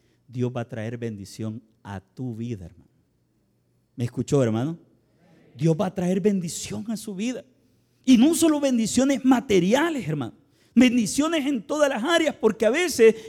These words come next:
creemos que la bendición material es la más importante, pero yo tengo que decirle algo a usted muy importante.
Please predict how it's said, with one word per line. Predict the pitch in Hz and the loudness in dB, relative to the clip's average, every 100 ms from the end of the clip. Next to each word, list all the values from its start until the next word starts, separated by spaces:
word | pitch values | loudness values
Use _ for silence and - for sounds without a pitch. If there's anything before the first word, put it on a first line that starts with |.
| - | 2
creemos | 240 294 311 | 4 4 0
que | 294 | 0
la | 294 | 0
bendición | 262 254 220 - 294 339 | 2 0 -2 -4 -2 -2
material | 294 240 254 294 | 0 2 2 2
es | 285 | 2
la | 262 | 0
más | 254 285 | 0 0
importante, | 285 269 226 - 320 311 240 | 0 0 -2 0 -2 -2 -6
pero | 208 | 0
yo | 214 226 | 2 2
tengo | 285 285 294 277 - | 0 2 2 2 0
que | 254 | 4
decirle | 226 220 269 269 262 | 6 4 -2 2 2
algo | 269 277 | 4 2
a | 254 | 0
usted | - 269 | 2 2
muy | 277 254 | 2 0
importante. | 220 208 226 285 285 190 | -2 -4 -2 -2 -2 -4